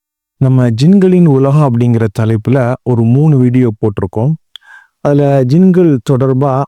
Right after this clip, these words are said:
அடிப்படையான பல விஷயங்களை நம்ம அறிஞ்சிருக்கோம், தெளிவுபடுத்தியிருக்கோம். ஜின்களோடு நமக்குமான தொடர்பு என்ன, நம்ம வாழ்க்கையில ஜின்களால ஏதேனும் பிரச்சனை ஏற்பட்டா நம்ம எப்படி எதிர்கொள்றது,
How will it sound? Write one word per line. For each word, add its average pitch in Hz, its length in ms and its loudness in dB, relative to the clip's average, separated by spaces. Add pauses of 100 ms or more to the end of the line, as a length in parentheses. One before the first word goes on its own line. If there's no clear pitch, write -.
அடிப்படையான 147 680 0
பல 127 240 -2
விஷயங்களை 135 380 -2
நம்ம 117 160 0
அறிஞ்சிருக்கோம், 110 520 -4 (180)
தெளிவுபடுத்தியிருக்கோம். 107 760 -2 (760)
ஜின்களோடு 160 680 2 (240)
நமக்குமான 127 720 -2 (220)
தொடர்பு 127 360 -2 (100)
என்ன, 107 120 -2 (500)
நம்ம 156 220 0 (300)
வாழ்க்கையில 151 580 -2 (580)
ஜின்களால 165 640 2
ஏதேனும் 147 400 0
பிரச்சனை 160 420 -2
ஏற்பட்டா 135 440 -4
நம்ம 131 240 -2
எப்படி 143 320 -2
எதிர்கொள்றது, 117 640 -2